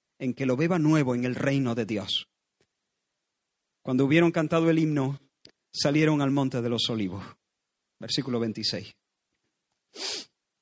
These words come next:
Si el Señor nos hace el favor en esta mañana de enseñarnos lo que está pasando aquí, si el Señor nos concede la gracia de anclarnos en las verdades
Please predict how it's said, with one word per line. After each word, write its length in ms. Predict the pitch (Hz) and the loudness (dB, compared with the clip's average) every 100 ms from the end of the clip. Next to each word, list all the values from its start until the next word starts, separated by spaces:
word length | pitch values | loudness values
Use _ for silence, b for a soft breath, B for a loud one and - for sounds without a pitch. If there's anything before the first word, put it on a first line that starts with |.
| _ _ | _ _
Si 180 | - - | 0 2
el 80 | 170 | 2
Señor 320 | - 160 190 | 0 0 0
nos 180 | 208 190 | -2 -4
hace 180 | 180 180 | -2 -4
el 60 | 160 | -4
favor 300 | 143 143 131 | -4 -4 -4
en 100 | 135 | -8
esta 180 | - | -10
mañana 480 | 139 127 127 127 135 - _ _ _ _ _ | -8 -6 -6 -6 -10 -14 _ _ _ _ _
de 640 | 131 123 143 139 139 - _ _ _ _ _ - | -12 -2 0 2 0 -6 _ _ _ _ _ -4
enseñarnos 880 | 165 156 156 160 165 190 214 202 185 _ _ _ _ _ _ _ _ - | 2 2 2 0 -2 -4 -6 -6 -8 _ _ _ _ _ _ _ _ -8
lo 140 | 156 | -6
que 60 | 156 | -4
está 180 | 175 170 | -6 -6
pasando 400 | 180 190 185 147 | -6 -6 -6 -6
aquí, 320 | 123 113 113 _ _ _ _ _ _ _ _ _ _ _ | -8 -12 -12 _ _ _ _ _ _ _ _ _ _ _
si 800 | - - - 180 160 170 131 117 | -4 0 0 0 0 0 -2 -8
el 140 | 170 165 | -6 -4
Señor 240 | 156 165 | -2 -4
nos 160 | 220 - | -6 -8
concede 380 | 202 180 185 | -8 -6 -6
la 100 | 175 | -8
gracia 460 | 170 165 180 - 151 | -6 -4 -4 -6 -6
de 120 | 151 | -4
anclarnos 840 | 147 143 - 151 175 180 196 196 196 | -2 -4 -4 -6 -6 -6 -6 -6 -6
en 140 | 160 | -6
las 180 | 151 131 | -6 -8
verdades 500 | 143 143 160 175 | -10 -8 -8 -8